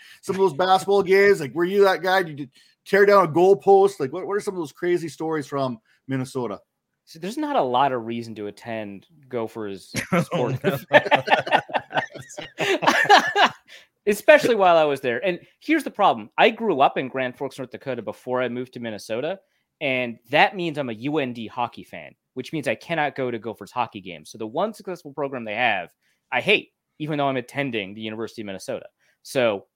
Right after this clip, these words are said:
Speaker 2: that, that was out. Um, but also I wasn't really able to, to, uh, you know, go to, uh, go to weekend games because every weekend I'm traveling 'cause I'm on the debate team. And so my sports memories are, like, watching,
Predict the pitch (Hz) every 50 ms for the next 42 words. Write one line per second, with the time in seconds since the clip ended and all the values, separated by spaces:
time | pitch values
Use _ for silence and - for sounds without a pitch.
0 | _ _ _ - _ _ 139 135 139 143 143 - - - 131 131 127 113 107 113
1 | 107 95 80 - _ _ _ _ _ _ - 131 123 143 175 226 247 - 196 156
2 | 127 127 156 170 170 156 127 151 147 139 131 - 131 123 127 123 120 110 - -
3 | 117 110 107 107 101 101 98 95 _ - - 113 104 98 92 _ - 110 104 -
4 | _ _ 143 127 113 107 95 - 135 135 139 135 127 120 - 120 113 107 _ 127
5 | 127 123 113 123 135 135 - 117 101 98 101 170 196 185 156 _ - 120 123 113
6 | 147 151 139 117 127 170 180 - 123 113 107 101 95 - - 151 170 190 147 117
7 | 104 104 101 95 92 - 113 110 107 98 90 95 - 135 175 - _ - 85 90
8 | 82 78 _ _ _ _ _ _ _ _ - 123 117 - - 120 113 127 165 190
9 | - - 147 139 - 139 127 127 120 110 - 117 110 104 - - 95 104 110 123
10 | 135 - - 139 123 113 107 104 101